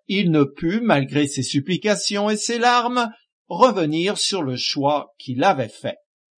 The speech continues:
Le Pharaon avec qui Moïse a eu maille à partir est un autre exemple, ou plutôt contre-exemple, à ne pas imiter.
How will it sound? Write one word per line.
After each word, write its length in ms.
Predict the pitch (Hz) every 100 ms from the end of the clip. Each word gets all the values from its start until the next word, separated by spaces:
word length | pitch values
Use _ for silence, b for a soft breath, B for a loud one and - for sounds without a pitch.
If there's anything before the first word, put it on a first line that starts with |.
| _ _
Le 160 | 185
Pharaon 560 | 220 254 240 254 269 240
avec 240 | 151 139
qui 160 | - 156
Moïse 480 | 139 165 196 165 120
a 100 | 123
eu 140 | 117
maille 320 | 110 110 117
à 80 | 113
partir 600 | - 190 - - 240 240 -
est 200 | - 175
un 200 | 202 202
autre 280 | 240 262 -
exemple, 600 | 160 131 139 180 214 185
ou 40 | 147
plutôt 380 | 143 139 156
contre-exemple, 1040 | 143 208 214 214 139 135 127 160 185 - 165 -
à 160 | - 131
ne 80 | 131
pas 400 | 131 220 226 165
imiter. 560 | 190 220 139 - 127